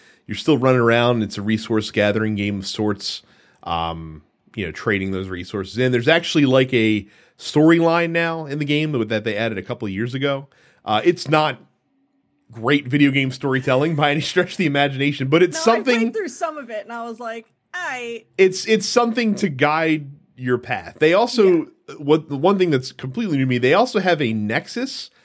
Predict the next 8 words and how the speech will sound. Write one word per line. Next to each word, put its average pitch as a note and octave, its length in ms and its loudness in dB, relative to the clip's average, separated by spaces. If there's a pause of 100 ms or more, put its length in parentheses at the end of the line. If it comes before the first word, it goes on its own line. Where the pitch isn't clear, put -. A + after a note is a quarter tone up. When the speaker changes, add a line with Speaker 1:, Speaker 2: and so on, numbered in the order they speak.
(440)
Speaker 1:
in G#3+ 220 4
the B3 40 0
game, A#3 460 0 (480)
which F#3+ 260 2
is D#3+ 140 -4
an D#3 140 -2
actual, D#3+ 640 2
like, A2 420 0